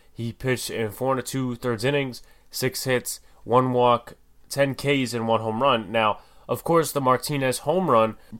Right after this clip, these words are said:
really prevented him from getting his twenty-first straight win. He had a twenty-game win streak before that, but obviously Chad Green finished out the inning and finished out the next inning, because if you don't pitch five innings, you don't get the win.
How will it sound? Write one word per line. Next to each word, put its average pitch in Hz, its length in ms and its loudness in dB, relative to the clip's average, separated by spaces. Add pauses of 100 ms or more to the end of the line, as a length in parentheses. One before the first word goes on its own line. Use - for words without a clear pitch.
really 208 240 4
prevented 156 540 2
him 123 260 2
from 113 220 -6
getting 127 400 0 (120)
his 110 180 -6
twenty-first 131 720 -2 (400)
straight 143 280 2
win. 139 280 2
He 131 100 -2
had 135 100 6
a 120 60 2
twenty-game 123 580 0
win 127 160 -2
streak 120 260 -8
before 139 320 -2
that, 123 220 2 (300)
but 120 100 2
obviously 170 380 2
Chad 135 300 2
Green 123 420 -2 (360)
finished 135 460 -2
out 123 180 2
the 120 140 -2
inning 135 320 -2
and 101 120 -8
finished 117 260 -6
out 117 120 -4
the 117 60 -4
next 123 280 -2
inning, 107 220 -4 (300)
because 110 340 -2
if - 80 -14
you - 40 -10
don't 143 300 -4
pitch 170 180 -6
five 175 260 0
innings, 165 420 -2 (140)
you 95 100 -8
don't 110 120 -2
get 131 120 -2
the 120 80 0
win. 104 240 0